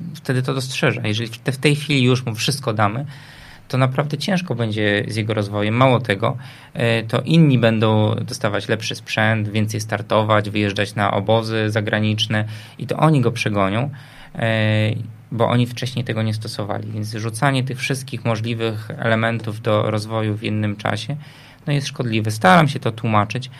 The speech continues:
E, mam wrażenie, że pomimo wielu narzekań, e, trenerów z innych dyscyplin, bo przecież obracam się też w tym środowisku, e, ludzi, którzy prowadzą inne kluby sportowe w Warszawie i często słyszę o tym, że właśnie klub się zamienia w klub rodzica, także rodzice tutaj rządzą.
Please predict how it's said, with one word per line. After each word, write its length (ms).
E, 240
mam 420
wrażenie, 520
że 220
pomimo 600
wielu 260
narzekań, 800
e, 220
trenerów 680
z 100
innych 240
dyscyplin, 600
bo 80
przecież 420
obracam 400
się 120
też 140
w 20
tym 140
środowisku, 680
e, 340
ludzi, 260
którzy 260
prowadzą 420
inne 260
kluby 240
sportowe 480
w 60
Warszawie 480
i 320
często 380
słyszę 320
o 100
tym, 200
że 120
właśnie 280
klub 220
się 120
zamienia 340
w 80
klub 220
rodzica, 480
także 340
rodzice 500
tutaj 320
rządzą. 380